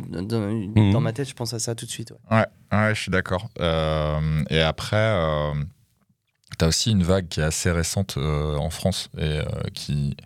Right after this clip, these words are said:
Speaker 3: alors après, c'est difficile de savoir si elle marche, mais en tout cas, elle est visible.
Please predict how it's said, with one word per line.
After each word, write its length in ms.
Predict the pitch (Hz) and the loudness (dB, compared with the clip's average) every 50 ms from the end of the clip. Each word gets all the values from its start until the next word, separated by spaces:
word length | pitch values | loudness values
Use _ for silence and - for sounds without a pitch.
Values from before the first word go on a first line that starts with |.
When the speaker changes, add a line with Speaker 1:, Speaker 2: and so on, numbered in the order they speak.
| - _ _ _ _ _ _ _ _ _ _ - | -20 _ _ _ _ _ _ _ _ _ _ 2
Speaker 3:
alors 160 | 71 71 71 | 2 2 2
après, 180 | 71 - - 92 | 0 0 0 0
c'est 160 | - - 80 | 0 0 0
difficile 360 | 76 76 - - - - 85 | 0 0 0 0 0 0 0
de 60 | 76 | 0
savoir 280 | 71 - 82 80 80 80 | 0 0 0 0 0 0
si 160 | - - - | 0 0 0
elle 140 | 76 76 73 | 0 2 4
marche, 440 | 78 78 85 110 - - - - - - | 4 4 4 2 2 0 -4 -4 -2 -4
mais 60 | - 71 | -4 -4
en 60 | 71 | -4
tout 80 | - | -4
cas, 100 | - - 87 | 0 0 0
elle 120 | 80 76 | 2 2
est 20 | 78 76 | 0 -2
visible. 480 | 76 73 76 78 78 85 107 110 92 | -2 -2 -2 0 0 0 0 0 0